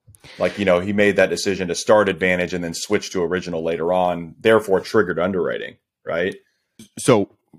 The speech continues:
Speaker 2: for, for context, what Kevin is talking about here is if Jack wanted to go from a Medicare Advantage plan to Medigap,
Speaker 1: Mm-hmm.
Speaker 2: and Jack's health history decli-, Jack's health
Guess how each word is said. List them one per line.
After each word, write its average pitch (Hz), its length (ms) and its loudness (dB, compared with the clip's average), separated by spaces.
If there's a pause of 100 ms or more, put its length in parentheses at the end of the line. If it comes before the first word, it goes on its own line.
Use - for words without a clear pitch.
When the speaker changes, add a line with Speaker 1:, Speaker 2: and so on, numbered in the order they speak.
(260)
Speaker 2:
for, - 300 0
for 110 160 2
context, 92 560 -4
what 95 180 0
Kevin 107 340 0
is 98 160 0
talking 87 440 -2
about 78 240 -4
here 80 300 -8 (520)
is 92 320 0
if 107 160 0
Jack 101 340 0
wanted 95 300 4
to - 100 -4
go 87 360 2 (100)
from 85 160 0
a 82 60 0
Medicare 85 500 0
Advantage 80 500 -6
plan 98 440 -4
to - 100 -10
Medigap, 80 600 -2 (1500)
Speaker 1:
Mm-hmm. 90 400 2
Speaker 2:
and 101 160 2
Jack's 95 380 0
health 110 320 0
history 85 440 -2
decli-, - 400 -8
Jack's - 300 -2
health 87 240 -2